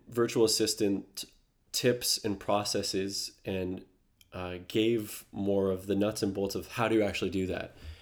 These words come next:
So the first thing that I implemented was, uh, S O P, standard operating procedures. I looked at what are the things that right now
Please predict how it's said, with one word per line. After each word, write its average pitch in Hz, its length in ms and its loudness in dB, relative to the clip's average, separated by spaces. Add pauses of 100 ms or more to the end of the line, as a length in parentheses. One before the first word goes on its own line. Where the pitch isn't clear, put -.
(540)
So 113 240 4
the 107 100 4
first 135 340 0
thing 123 200 2
that 107 100 4
I 98 60 4
implemented 104 840 0
was, 95 720 -2 (340)
uh, 92 300 -4 (220)
S 110 200 4
O 104 120 4
P, - 380 -6 (480)
standard 110 420 2
operating 98 480 0
procedures. 90 580 -6
I 92 80 -4
looked 113 260 0
at 123 140 2
what 107 180 2
are 147 60 4
the 165 120 2
things 143 320 2
that - 140 -2
right 107 220 2
now 95 320 -2